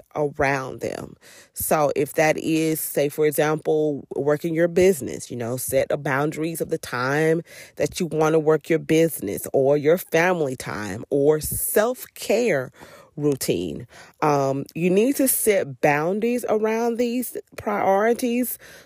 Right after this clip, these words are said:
so you can ensure that they remain a central focus in your life and that you don't get into a habit of pushing aside because of other demands that you may have going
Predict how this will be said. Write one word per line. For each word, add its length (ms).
so 240
you 440
can 220
ensure 640
that 300
they 180
remain 800
a 140
central 420
focus 580
in 200
your 200
life 480
and 280
that 280
you 120
don't 440
get 180
into 300
a 80
habit 580
of 140
pushing 460
aside 600
because 520
of 260
other 220
demands 960
that 540
you 120
may 300
have 720
going 380